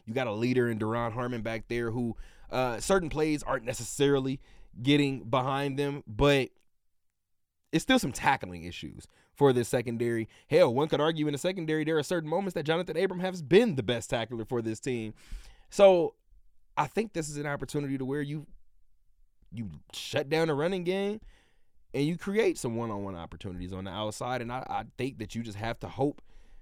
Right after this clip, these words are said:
that your secondary is gonna be better than a lot of these players that are gonna be lining up as pass catchers for the Titans, mainly because, or for the Texans rather,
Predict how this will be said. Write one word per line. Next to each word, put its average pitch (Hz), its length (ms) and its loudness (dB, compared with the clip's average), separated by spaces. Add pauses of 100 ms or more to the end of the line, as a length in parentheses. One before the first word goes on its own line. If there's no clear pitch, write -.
(180)
that 117 260 -2
your 120 480 2 (140)
secondary 123 840 0 (840)
is 101 100 -10
gonna 151 160 0
be 240 80 0
better 165 260 0
than 123 80 -4
a 117 60 -6
lot 113 180 0
of 107 40 -4
these 110 160 -4
players 117 640 0
that 123 160 0
are 120 60 0
gonna 120 160 -2
be 117 100 -2
lining 113 380 -2
up 113 140 -4
as 107 120 -4
pass 117 280 -4
catchers 113 280 -6
for 123 120 -4
the 107 60 -6
Titans, 123 500 -6
mainly 127 340 -4
because, 117 300 -4
or 123 80 -2
for 135 100 0
the 113 80 -2
Texans 131 340 -6
rather, 117 280 0